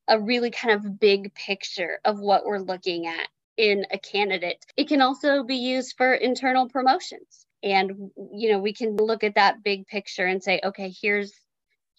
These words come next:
here's what we're looking at." After a candidate is hired, we then talk to each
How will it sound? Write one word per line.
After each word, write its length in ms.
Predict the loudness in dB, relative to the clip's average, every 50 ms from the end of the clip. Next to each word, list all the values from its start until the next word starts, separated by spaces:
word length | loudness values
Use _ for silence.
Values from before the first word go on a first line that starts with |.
| -4
here's 260 | -2 0 0 0 0 0
what 220 | 0 0 2 2
we're 120 | 0 -2 -2
looking 460 | -2 -6 -8 -8 -8 -12 -14 -12 -12
at." 200 | -10 -10 -12 -12 -14 _ _ _ _ _ _ _
After 760 | 2 2 2 2 0 -4 -8 -4 -2 0 0 0 -2 -4 -4 -8 -14 _ _ _ _ _ _ _ _ _ _
a 100 | 0 0
candidate 580 | 0 0 2 2 4 4 4 2 2 0 0 -2 -4
is 120 | -6 -6
hired, 680 | -8 -4 0 2 2 2 0 -2 -4 -4 -6 -6 -8 -12 _ _ _ _ _ _ _ -6
we 180 | -2 -2 -2
then 560 | 2 6 8 10 10 10 10 8 6 4 2 -2 -8 _ _
talk 300 | 0 2 2 2 2 0
to 220 | -6 -10 -8 -8 -8 -6
each 480 | -6 -6 -6 -6 -6 -10 -10 -10 -14